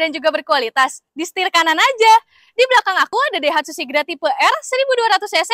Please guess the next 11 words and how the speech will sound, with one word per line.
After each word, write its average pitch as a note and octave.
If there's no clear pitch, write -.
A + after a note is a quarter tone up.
di G4+
tahun D#4
dua C#4
ribu C4+
dua C#4
puluh C#4
dua G4+
nih. F#4+
Dengan C4+
manual C#4+
transmission. D#4+